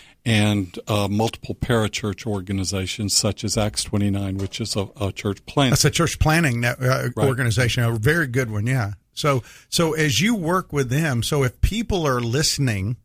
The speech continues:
Speaker 2: out there and they would like for you to come to their church or maybe somebody on your team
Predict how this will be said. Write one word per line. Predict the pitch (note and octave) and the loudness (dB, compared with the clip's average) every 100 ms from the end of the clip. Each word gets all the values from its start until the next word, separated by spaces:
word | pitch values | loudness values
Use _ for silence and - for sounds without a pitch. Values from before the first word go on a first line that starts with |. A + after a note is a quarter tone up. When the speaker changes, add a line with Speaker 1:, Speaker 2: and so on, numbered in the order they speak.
| _ _ _ _ _ _ | _ _ _ _ _ _
Speaker 2:
out | A#2+ A#2 | -2 0
there | - A#2 A2 A2+ - _ | 0 0 2 -2 -6 _
and | A#2+ A#2 A#2 | -2 0 0
they | G#2+ A#2+ C3+ D3+ D3+ - | 0 0 2 0 -2 -4
would | B2 A2 A#2 G#2+ | -4 -2 -2 0
like | A2+ B2 C3 - _ | 0 0 -2 -10 _
for | - A#2+ | -4 -2
you | A2+ G#2+ A#2+ B2 B2+ | 2 2 4 4 0
to | - A#2+ | 0 0
come | - B2+ | 2 2
to | A2+ | 2
their | G#2+ A2+ | 0 0
church | - C3 B2 B2 | 0 2 2 0
or | A#2+ | 0
maybe | A2 A#2+ A2+ | 2 2 2
somebody | - B2+ A2+ A2+ A2+ | 2 2 2 2 0
on | A2 | 0
your | G#2+ G#2 | 0 -2
team | - D#3 E3 B2+ A#2+ | -2 0 2 2 0